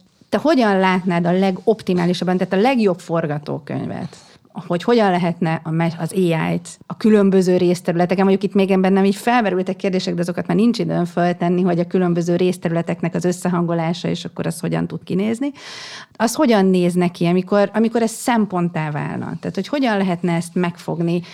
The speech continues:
Hogyan lehetne az, hogy ez a célok között legyen? Mert beszéltünk sok mindenről, de hogyha nem tudunk hosszú távon beszélni, mert egyszerűen a, a bolygónk határai végesek, és nekünk magunknak vannak limitációink, nem pedig az A I-nak, akkor te ezt hogyan látnád?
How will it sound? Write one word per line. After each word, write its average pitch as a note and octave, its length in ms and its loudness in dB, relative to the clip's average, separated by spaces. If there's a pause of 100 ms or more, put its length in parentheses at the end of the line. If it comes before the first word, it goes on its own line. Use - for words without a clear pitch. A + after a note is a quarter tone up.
(200)
Hogyan A3 340 2
lehetne F3+ 420 0
az, F#3 180 0
hogy F3 120 -2
ez F3 120 0
a F3+ 120 -2
célok F#3 420 0
között F3 300 -2
legyen? F#3 300 2
Mert F#3 260 0 (400)
beszéltünk A3 460 4
sok A#3 160 2
mindenről, G#3 500 6
de G3+ 80 4
hogyha G3 360 4
nem G#3 240 4
tudunk G3 260 2
hosszú G#3 300 0
távon F#3 420 2
beszélni, F#3+ 380 0
mert F3 220 0
egyszerűen F#3 480 0
a, F3+ 260 2 (420)
a - 80 -2
bolygónk G3+ 360 4
határai F#3 440 4
végesek, F#3+ 580 2
és F#3+ 240 0
nekünk G3+ 480 2
magunknak F#3 460 2
vannak E3+ 300 2
limitációink, F3 880 0
nem F#3 180 0
pedig F3 220 -2
az E3+ 120 0
A D#3 40 -2
I-nak, D#3+ 600 0 (300)
akkor G#3+ 220 -2
te A3 100 -4
ezt G3+ 120 -4
hogyan - 300 -4
látnád? - 640 -6